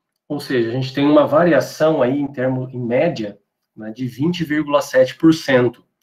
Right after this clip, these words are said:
né, em relação ao número aí cento e sessenta e dois vírgula seis. Então, essa que seria a ideia da interpretação, né? A gente poderia falar que os dados de resistência à compressão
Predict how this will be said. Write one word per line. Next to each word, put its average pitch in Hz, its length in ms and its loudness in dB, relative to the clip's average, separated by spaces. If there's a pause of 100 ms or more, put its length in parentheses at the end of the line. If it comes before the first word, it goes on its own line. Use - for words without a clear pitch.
(200)
né, 104 220 -4 (340)
em 117 80 -6
relação 120 500 2
ao 120 120 2
número 120 320 0
aí 113 160 -2
cento 120 240 -4
e - 40 -12
sessenta 123 300 -8
e 123 60 -2
dois 110 260 -2
vírgula 117 340 -2 (720)
seis. - 540 -8 (300)
Então, 110 160 -12
essa 113 220 -10
que - 60 -14
seria 135 280 0
a 139 40 2
ideia 127 220 4
da 131 60 4
interpretação, 131 800 0
né? 104 80 -4
A - 420 -16
gente - 120 -20
poderia 113 240 -6
falar 117 220 4
que 123 100 -8
os 110 100 -6
dados 123 360 2
de 131 80 -2
resistência 117 720 -4
à - 40 -12
compressão 110 840 -2